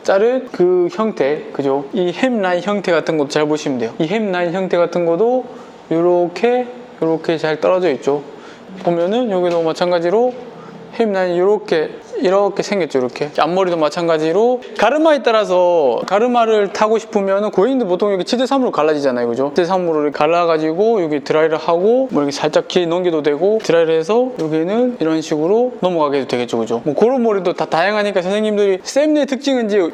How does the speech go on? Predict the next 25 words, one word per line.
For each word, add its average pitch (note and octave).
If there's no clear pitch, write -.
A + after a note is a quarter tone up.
양쪽을 A#3
다 E3+
똑같이 A#3
맞춰놓고 F#3
가르마에 G3+
따라서 D#3+
느낌이 C#3+
변하니까 C#3+
그것도 E3+
이제 C#3
연출해 D3
주시면 D3
돼요, A2+
손님들한테. B2+
그죠? C3
이렇게 E3
다 D3+
아까 F#3+
이렇게 F3
오 D3+
대 A#3
오에서 F#3
넘기는 A3+
머리도 C3+
가능하죠. C3